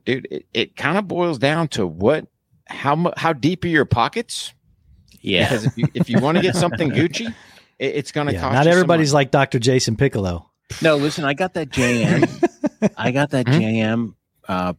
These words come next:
Speaker 2: Pro Tactical or whatever it was, probably about five years ago.
Speaker 1: Mm-hmm.
Speaker 2: And this is when they first came out with it. And it was kinda like, "Ah, you know what?" It was six hundred thirty bucks for a semi-auto, and it was, it was good to go.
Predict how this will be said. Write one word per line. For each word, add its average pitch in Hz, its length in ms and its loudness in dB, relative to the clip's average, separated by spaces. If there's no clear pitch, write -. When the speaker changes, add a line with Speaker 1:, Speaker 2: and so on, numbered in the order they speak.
Speaker 2:
Pro 107 340 2
Tactical 98 440 -6
or 104 80 -2
whatever 95 260 -6
it 107 60 -8
was, 117 300 -4
probably 202 200 4
about 143 200 2
five 117 340 2
years 107 260 -2
ago. 139 320 -4
Speaker 1:
Mm-hmm. 123 320 -2
Speaker 2:
And 117 480 2
this 160 220 0
is 190 60 -2
when 175 120 0
they 131 100 2
first 135 380 -2
came 120 220 2
out 104 220 2
with 85 140 -4
it. 82 140 -4
And 90 80 -10
it 95 60 -4
was 95 180 -6
kinda 107 220 -2
like, 101 260 -2
"Ah, 196 180 -2
you 165 160 -2
know 143 120 -2
what?" 139 280 0
It 123 60 -2
was 113 140 0
six - 220 -2
hundred 147 240 0
thirty 104 300 0
bucks - 460 -10
for 113 220 2
a 98 60 -2
semi-auto, 107 880 2
and 104 200 -4
it 107 40 0
was, 104 200 -4
it - 100 -6
was 175 140 -2
good 226 160 -4
to 202 80 -2
go. 220 320 -2